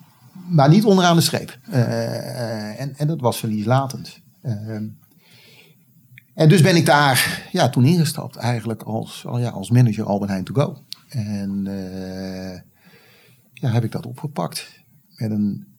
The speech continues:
fantastisch leuk team. Dus ik heb in heel korte tijd, heb ik, heb ik, zaten al een aantal mensen, heb ik een aantal mensen om me heen kunnen verzamelen. Plan gemaakt, gekeken ook van, ja, waar, waar liggen dan de knelpunten?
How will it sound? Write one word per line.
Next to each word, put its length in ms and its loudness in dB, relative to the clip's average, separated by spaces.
fantastisch 580 0
leuk 220 -2
team. 200 -4
Dus 120 -8
ik 80 -18
heb 120 -18
in 100 -12
heel 160 -6
korte 260 -14
tijd, 320 -4
heb 120 -16
ik, 220 -16
heb 140 -16
ik, 220 -16
zaten 300 -8
al 100 -8
een 80 -8
aantal 240 -8
mensen, 260 -10
heb 100 -10
ik 60 -6
een 60 -6
aantal 180 -8
mensen 260 -4
om 60 -10
me 100 -6
heen 180 -2
kunnen 240 -8
verzamelen. 520 -8
Plan 280 8
gemaakt, 540 6
gekeken 600 0
ook 200 2
van, 240 -4
ja, 280 -6
waar, 320 -8
waar 180 -2
liggen 240 0
dan 120 -2
de 60 -4
knelpunten? 580 -6